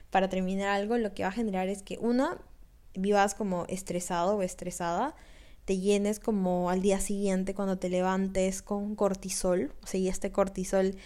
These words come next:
te hace que estés, una, que tu cuerpo no descanse bien, porque tu cuerpo literalmente es como si estuviera súper pesado, al día siguiente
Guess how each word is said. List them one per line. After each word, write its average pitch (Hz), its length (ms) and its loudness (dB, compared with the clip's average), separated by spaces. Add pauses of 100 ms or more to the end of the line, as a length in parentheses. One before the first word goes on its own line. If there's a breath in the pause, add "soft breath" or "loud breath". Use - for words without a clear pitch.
(300 loud breath)
te 214 80 6
hace 208 220 4
que 196 80 -2
estés, 190 520 0
una, 294 300 4
que 262 120 -2
tu 190 160 -4
cuerpo 220 280 0
no 240 80 0
descanse 233 500 0
bien, 226 280 0
porque 196 240 -6
tu 196 180 -10
cuerpo 220 300 0
literalmente 208 480 -2
es 220 80 -8
como 214 260 -4
si 190 240 -6
estuviera 185 320 -4
súper 233 340 -4
pesado, 196 760 -4 (520 loud breath)
al 214 140 -2
día 226 100 4
siguiente 202 560 -4